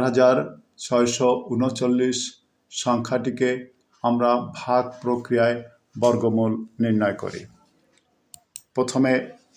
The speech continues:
ডান দিক থেকে জোড়া কাটি, এবারে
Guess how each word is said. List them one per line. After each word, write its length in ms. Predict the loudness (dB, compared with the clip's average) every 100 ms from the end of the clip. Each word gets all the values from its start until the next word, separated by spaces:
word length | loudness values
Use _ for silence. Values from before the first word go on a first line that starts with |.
| _ -2
ডান 220 | 2 4 4
দিক 140 | 2 0
থেকে 280 | 0 2 2 0 -8 _ _ _ -12
জোড়া 360 | 0 2 4 2
কাটি, 300 | 0 -2 -4 -4 -10 _ _ _ _ _ _ _ _ _ _ _ _ _ _ -10
এবারে 360 | -2 2 4 4